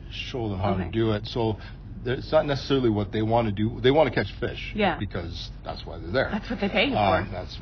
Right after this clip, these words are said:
Speaker 1: that's exactly right.
Speaker 2: Mm-hmm.
Speaker 1: But they, they generally want my expertise. So that's
Speaker 2: Okay.
Speaker 1: cool. But the problem is when my expertise is not working,
Speaker 2: Mm-hmm.
Speaker 1: um,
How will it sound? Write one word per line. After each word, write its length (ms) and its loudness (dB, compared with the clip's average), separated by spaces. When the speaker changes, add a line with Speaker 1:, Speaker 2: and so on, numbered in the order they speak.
Speaker 1:
that's 180 -8
exactly 520 -2
right. 140 0
Speaker 2:
Mm-hmm. 400 -8
Speaker 1:
But 180 2
they, 120 4
they 140 0
generally 400 4
want 400 4
my 200 -2
expertise. 680 -10
So 240 -2
that's 200 4
Speaker 2:
Okay. 100 -8
Speaker 1:
cool. 200 -2
But 100 -2
the 80 -2
problem 340 8
is 200 2
when 140 0
my 180 4
expertise 640 0
is 120 -2
not 180 2
working, 480 4
Speaker 2:
Mm-hmm. 480 -2
Speaker 1:
um, 720 0